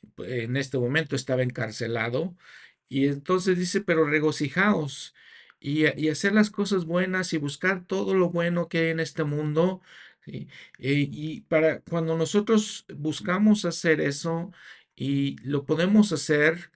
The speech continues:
si tenemos fe como la que él tuvo, nos dice, "Aprended de mí", eh, "recibid de mí", se, tratar de ser como lo, como fue Pablo.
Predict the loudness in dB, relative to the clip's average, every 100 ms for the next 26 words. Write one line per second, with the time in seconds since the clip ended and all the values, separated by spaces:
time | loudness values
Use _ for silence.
0 | -12 -10 -6 -4 -2 -4 2 2 4 -2
1 | -2 -2 0 -2 0 -2 0 0 0 -6
2 | -14 -20 -20 _ -6 -4 -2 -2 2 0
3 | 2 -2 0 2 4 2 2 0 0 0
4 | -2 -8 -20 -20 _ _ -4 -2 0 -2
5 | -4 -4 -6 -4 -4 0 2 2 2 0
6 | 0 -2 -4 -6 -10 -10 -8 -8 -8 -6
7 | 0 2 2 -2 -6 -6 -6 -4 -6 -8
8 | -8 -6 -2 -4 -2 -4 0 0 0